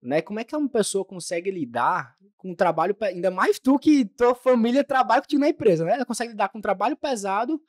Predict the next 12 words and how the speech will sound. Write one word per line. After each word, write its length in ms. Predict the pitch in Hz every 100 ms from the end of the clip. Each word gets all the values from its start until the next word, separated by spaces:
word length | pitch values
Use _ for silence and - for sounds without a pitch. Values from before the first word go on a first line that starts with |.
| _
o 80 | 175
equilíbrio, 640 | 208 294 285 202 139 127 - _
trabalho 560 | 170 165 156 160 202 240
e 60 |
família. 520 | 233 - 233 180 139 135
Vai 160 | 180
ter 120 | 220
momentos 300 | 262 240 220
que 80 | -
realmente 440 | 214 247 233 233 - _ 147
vai 260 | 160 208
desequilibrar. 920 | 196 190 185 - 170 143 147 170 254